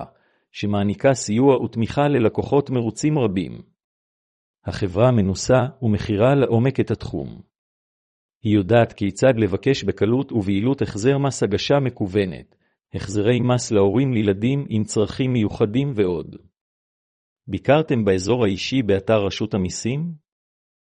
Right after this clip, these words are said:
נצלו את הרגע ובדקו את זכאותכם להחזרי מס נוספים. אם נכנסתם לבקר באזור האישי באתר רשות המיסים, כדי להגיש בקשה לקבלת החזרי מס על זיכוי בגין תרומות שנים קודמות,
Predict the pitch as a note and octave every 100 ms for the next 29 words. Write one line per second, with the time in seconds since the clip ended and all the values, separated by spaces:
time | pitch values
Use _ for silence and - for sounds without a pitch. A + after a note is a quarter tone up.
0 | _ _ - G#2+ - D#3+ F3 - G#2 A2
1 | F#2+ E2 E2+ G#2 G2+ F#2+ - D3 A2+ A2
2 | - G2+ G2+ - C#3+ C#3+ G#2+ - G#2 G#2
3 | B2+ A#2+ C3+ - A2+ - - G2 C#2+ A1+
4 | - _ _ _ _ _ _ _ _ _
5 | _ A#2+ A2+ G2 B2 D3+ - G2 G2 G2
6 | - C3+ B2+ A2+ G2+ C3 A#2+ G2+ - C3+
7 | G#2 F#2+ A#2+ G#2 - A#2+ A2+ G2+ - F#2
8 | C2+ A#1 - _ _ _ G#2+ G2 G2+ F#2+
9 | G2 A#2 G#2 G2+ - - C#3 A2+ G2 F#2+
10 | G#2 A#2 G#2+ G2+ G#2 A#2+ A2+ A#2+ A#2 A2
11 | G2 F#2+ - C3+ A#2 G#2+ A2 A#2+ A2 G#2
12 | A#2 B2 B2 A#2 A#2+ A2+ G#2+ F#2+ E2+ -
13 | -